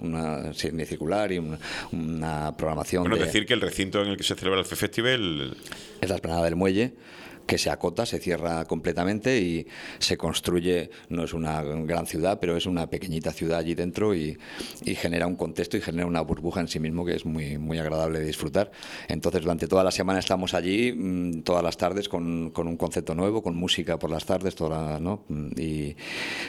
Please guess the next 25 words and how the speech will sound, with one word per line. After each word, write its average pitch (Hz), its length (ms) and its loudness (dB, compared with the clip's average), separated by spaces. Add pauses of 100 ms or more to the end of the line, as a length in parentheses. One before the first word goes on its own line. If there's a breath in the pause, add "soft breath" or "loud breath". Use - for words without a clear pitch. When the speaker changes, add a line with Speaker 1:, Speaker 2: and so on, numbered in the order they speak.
Speaker 1:
para 85 180 2
poder 82 200 2
acercarse 92 640 0
y 78 480 -2
ir 90 180 -2
chequeando 82 380 0
Speaker 2:
Ir 95 140 2
Speaker 1:
si, 104 80 4
Speaker 2:
viendo 110 260 6
Speaker 1:
si 101 60 8
Speaker 2:
ya 98 140 8
el 98 60 6
sitio, 98 180 6
Speaker 1:
efectivamente 92 280 4
Speaker 2:
¿no? - 60 -12
Speaker 1:
quedan 117 340 4
o 107 100 4
no 107 160 2
quedan 98 280 2
entradas, 90 500 2
pero 82 200 2
vamos, 90 200 0
que 80 140 -2
decir 82 120 -2
que 80 300 0